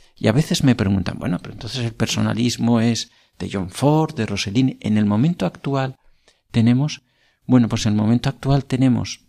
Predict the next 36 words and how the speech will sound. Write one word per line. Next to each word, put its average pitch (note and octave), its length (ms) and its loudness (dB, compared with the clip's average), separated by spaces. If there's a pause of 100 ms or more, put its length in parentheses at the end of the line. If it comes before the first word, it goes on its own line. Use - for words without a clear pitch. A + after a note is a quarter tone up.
(240)
muchas A#2+ 440 0
posibilidades G2 960 -2 (340)
que - 120 -4
yo E2+ 140 0
no F#2 100 4
he F#2 60 2
podido F2+ 340 0
explorar, - 720 -6
eh, - 160 -6
uno - 220 -2
es - 140 -6
limitado, A2+ 420 -2 (360)
pero A#2 200 2
hay D3 240 -4 (320)
dos D#3 420 0
que A#2+ 120 -2
sí A2+ 140 -2
que A2 100 -2
hemos G#2+ 180 0
podido G2+ 320 -4
explorar G2+ 560 -4 (260)
dentro G#2 280 2
del F#2+ 100 -2
grupo F#2+ 420 -2 (320)
de G#2+ 100 0
investigación. G2 720 0 (260)
Una B2+ 340 4 (300)
que F#2 220 -6
trataremos G#2 520 -2
en G#2+ 80 2
este G#2+ 200 -2
congreso A#2 440 2
y G#2+ 80 -2
otra G#2 220 -6
que G2+ 140 -4
queda G2 360 -6